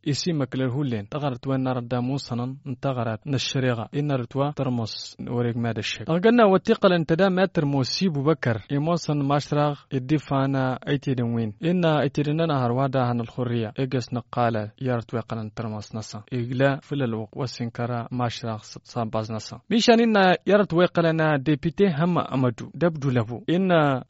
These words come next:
ترمس نصا إميزري القانون. فلاس هربادا لان تكتكت أتنطا غزا. دغرت وين ردا موسنا نشريغة موسن بشير أمدو هان يونيفرسيتي تان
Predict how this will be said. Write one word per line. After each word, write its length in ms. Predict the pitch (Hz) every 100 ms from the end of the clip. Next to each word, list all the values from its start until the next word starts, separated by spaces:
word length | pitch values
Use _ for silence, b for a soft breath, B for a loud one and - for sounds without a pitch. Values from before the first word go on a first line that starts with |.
| 147
ترمس 400 | 180 185 175 -
نصا 340 | 190 - 120 120 -
إميزري 560 | 135 139 131 135 131 127
القانون. 420 | 117 127 120 104
فلاس 440 | - 135 151 143
هربادا 440 | 143 127 147 151 151
لان 200 | 135 131
تكتكت 480 | - 151 - 131 139
أتنطا 420 | 135 139 135 120
غزا. 220 | 131 123 117 -
دغرت 340 | 135 131 -
وين 200 | 139 135
ردا 320 | 127 123 123
موسنا 600 | 123 151 - 131 131 143 143 -
نشريغة 540 | 139 - 143 147 135 135
موسن 340 | 135 131 -
بشير 380 | 123 117 147 135
أمدو 320 | 127 135 127
هان 220 | 123 117 123
يونيفرسيتي 540 | 123 120 120 - 143
تان 220 | 135 117